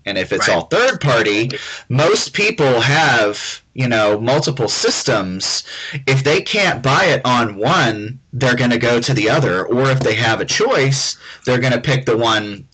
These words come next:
Speaker 1: that's better suited towards them. And I don't think the Switch is always necessarily that console.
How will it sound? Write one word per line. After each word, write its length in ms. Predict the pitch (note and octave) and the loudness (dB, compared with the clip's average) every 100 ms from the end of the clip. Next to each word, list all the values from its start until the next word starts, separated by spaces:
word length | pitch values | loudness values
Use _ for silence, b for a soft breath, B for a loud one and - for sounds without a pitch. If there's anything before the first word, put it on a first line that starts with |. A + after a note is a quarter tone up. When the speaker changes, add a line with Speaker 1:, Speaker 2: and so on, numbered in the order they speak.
| - | -2
Speaker 1:
that's 240 | A2 - | -2 -2
better 320 | - G#2 G2 | -2 0 0
suited 420 | G2 - F#2+ F#2+ | 0 -2 -2 -4
towards 380 | D#2 G2+ E2+ D#2+ | -6 -4 -4 -4
them. 320 | C3+ E3+ C#3+ - | -2 0 0 -2
And 160 | A2 A2 | -2 0
I 80 | |
don't 180 | C3 C3 | 0 0
think 220 | - D3 | -2 -2
the 80 | A2+ | -2
Switch 320 | - D#3+ F3 | -2 -4 -4
is 120 | A#2 - | -4 -2
always 460 | A#2+ C#3 D3+ C#3 C#3 | 0 2 2 2 2
necessarily 1000 | C3+ C3+ A2 C#3+ F3 F3 A2 G2+ G2+ - B B B | 0 0 -4 -2 0 0 0 0 -4 -10 B B B
that 480 | F2+ G2 G#2+ G#2 - _ - | -6 -2 0 -2 -6 _ -4
console. 460 | A#2+ A#2+ - - | -2 -2 -4 -10